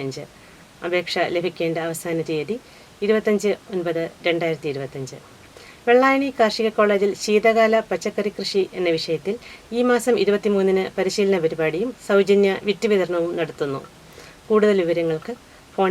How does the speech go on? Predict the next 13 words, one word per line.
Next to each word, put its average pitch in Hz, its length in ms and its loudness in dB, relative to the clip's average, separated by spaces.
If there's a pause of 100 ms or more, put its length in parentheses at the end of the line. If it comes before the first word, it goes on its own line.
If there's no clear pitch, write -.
(100)
നമ്പർ 170 200 -2 (380)
എട്ട് 175 260 -2
എട്ട് 180 200 -6 (480)
ഒമ്പത് 185 260 0 (120)
ഒന്ന് 180 180 -2 (360)
അഞ്ച് 185 300 0
നാല് 165 220 -6 (240)
പൂജ്യം 175 340 -4 (240)
ഏഴ് 165 260 2
ഏഴ് 143 240 -6
എട്ട്. - 220 -12 (800)
മലമ്പുഴ 269 360 2 (200)
സർക്കാർ 226 340 2